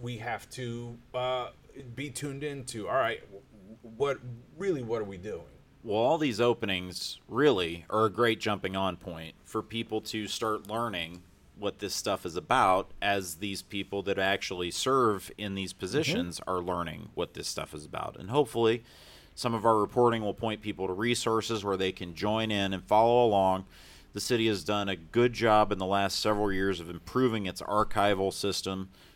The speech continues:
Speaker 2: for recording meetings and producing transcripts of meetings, agendas, and all that stuff. So we'll make sure to point everybody in the direction of those resources, and Kevin's focus, as always, will remain on the community.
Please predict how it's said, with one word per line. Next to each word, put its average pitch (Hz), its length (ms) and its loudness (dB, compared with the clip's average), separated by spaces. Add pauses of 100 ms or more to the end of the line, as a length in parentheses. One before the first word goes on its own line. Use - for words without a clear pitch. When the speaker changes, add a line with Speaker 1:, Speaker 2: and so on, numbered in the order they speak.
Speaker 2:
for 92 240 0
recording 123 600 2
meetings 113 560 -2
and 92 180 -12
producing 95 460 -6
transcripts 113 680 -2
of 101 100 -2
meetings, 104 460 -4
agendas, 101 800 0 (300)
and 87 140 -8
all 104 280 2
that 78 220 -4
stuff. 78 360 -6
So 90 360 -2 (320)
we'll 110 140 2
make 113 220 0
sure 107 200 -2
to 104 60 0
point 104 320 -6
everybody 95 420 -2
in 92 100 -6
the 92 100 -8
direction 92 440 -2
of 90 60 -6
those 85 180 -4
resources, 87 640 -6
and 90 180 -12
Kevin's 101 340 -2
focus, 90 480 -4
as 92 280 0
always, 82 500 0
will 117 200 4
remain 90 340 0
on 85 240 -6
the 82 60 -10
community. 80 580 -10